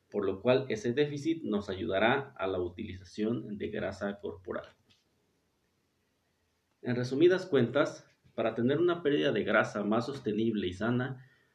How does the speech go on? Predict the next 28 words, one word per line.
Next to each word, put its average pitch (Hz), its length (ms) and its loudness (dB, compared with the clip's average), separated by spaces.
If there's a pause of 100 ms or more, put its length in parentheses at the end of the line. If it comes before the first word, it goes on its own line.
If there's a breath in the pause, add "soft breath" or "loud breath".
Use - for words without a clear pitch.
(240 loud breath)
primero 156 400 4
tenemos 147 380 2
que 151 100 -2
tener 143 440 0
conocimiento 135 800 0
de 107 180 -2
cuánto 123 380 0
déficit 117 480 -2
calórico 104 640 -2
crear. - 420 -4 (800 soft breath)
Los 104 140 -6
rangos 143 440 0
óptimos 143 720 -2
o - 140 -8
que 92 140 -6
yo 123 180 0
recomiendo 120 640 2
son 120 320 -2
entre 101 240 -4
cinco 120 340 -2
y 117 100 0
quince 104 300 -2
por 98 180 -6
ciento 110 480 -2
de - 120 -6
las 92 180 -8
calorías 101 520 -4
totales. - 640 -6